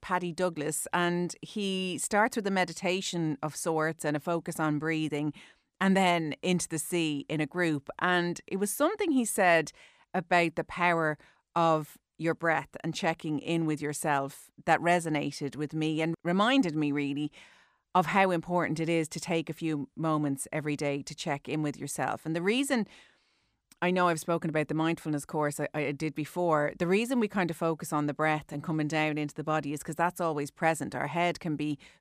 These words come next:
focused on the past, thinking about what we want to have for dinner, thinking about, you know, what we want to do later. Whereas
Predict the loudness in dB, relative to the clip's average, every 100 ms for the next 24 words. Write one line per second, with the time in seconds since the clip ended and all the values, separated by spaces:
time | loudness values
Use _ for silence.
0 | 0 0 0 0 0 0 -2 2 2 0
1 | -6 -6 -4 -2 0 2 2 0 0 0
2 | 0 -2 -2 -2 -2 0 0 -2 -4 -20
3 | -6 -4 -2 0 0 0 -6 -18 -10 -2
4 | 0 2 2 2 2 2 0 -2 -2 0
5 | 0 2 -2 -4 -14 _ 2 4 4